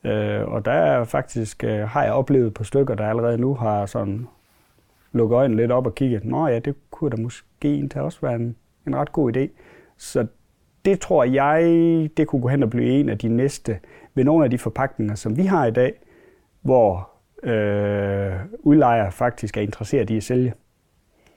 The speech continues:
Så, øh, det er en af de næste modeller, jeg sådan roder lidt med op i hovedet.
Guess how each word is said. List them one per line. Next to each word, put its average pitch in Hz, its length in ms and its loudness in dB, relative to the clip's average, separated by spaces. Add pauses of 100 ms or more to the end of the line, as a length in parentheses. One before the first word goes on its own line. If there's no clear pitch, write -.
(420)
Så, 110 400 0
øh, 104 300 -4
det 165 180 2
er 139 40 2
en 131 280 2
af 107 80 0
de 123 100 -2
næste 131 340 -2
modeller, 113 380 0
jeg 110 580 -2
sådan 104 360 -6 (640)
roder 117 220 0
lidt 104 220 -6
med 113 100 -2
op 110 160 -4
i - 20 -6
hovedet. 113 320 -4